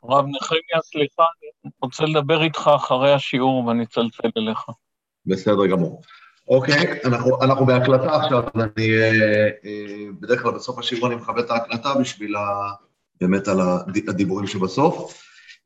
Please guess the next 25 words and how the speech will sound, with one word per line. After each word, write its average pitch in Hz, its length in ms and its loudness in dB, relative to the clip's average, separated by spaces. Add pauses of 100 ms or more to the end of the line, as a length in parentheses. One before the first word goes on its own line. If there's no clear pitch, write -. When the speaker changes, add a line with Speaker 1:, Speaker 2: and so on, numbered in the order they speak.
Speaker 2:
אמ, 113 480 4 (540)
אנחנו 165 280 2
נמצאים 160 360 2
במלכים 151 540 4
א', 123 280 2 (960)
ב-, 139 360 4 (840)
על 127 120 0
הסף 147 360 -2
של 156 260 0
פרק 131 240 2
כ', - 120 -2 (600)
נכון? 131 520 0 (720)
אמ, 117 1040 6 (1600)
ואנחנו 170 640 2
סיימנו, 151 600 4
בעצם, 131 360 2
אה, 120 220 4
בשבוע 120 400 2
שעבר 120 380 0
סיימנו, 117 380 0
כ-, 117 80 -4
ל-, 117 440 2
למדנו 143 280 2
את 147 120 0
ה-, 120 460 4